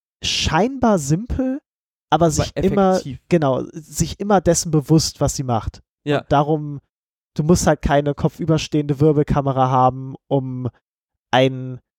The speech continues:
Speaker 1: spannendes Bild zu erzeugen.
Speaker 2: Genau, das ist das Ding. Es ist eben dadurch, dass es ganz, ganz irgendwie so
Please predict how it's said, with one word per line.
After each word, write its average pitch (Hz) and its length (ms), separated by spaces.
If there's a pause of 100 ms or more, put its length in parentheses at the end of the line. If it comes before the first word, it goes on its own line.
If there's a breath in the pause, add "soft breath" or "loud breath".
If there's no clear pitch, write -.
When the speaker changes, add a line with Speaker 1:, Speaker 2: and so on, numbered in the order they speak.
(220)
Speaker 1:
spannendes 123 520
Bild 127 460
zu - 140
erzeugen. - 360
Speaker 2:
Genau, 190 240
das 165 200
ist 180 120
das 151 140
Ding. 135 180
Es 135 140
ist 156 140
eben 147 260
dadurch, 160 360
dass 160 160
es - 260 (140)
ganz, 185 560 (1400)
ganz - 480
irgendwie 165 440
so 147 480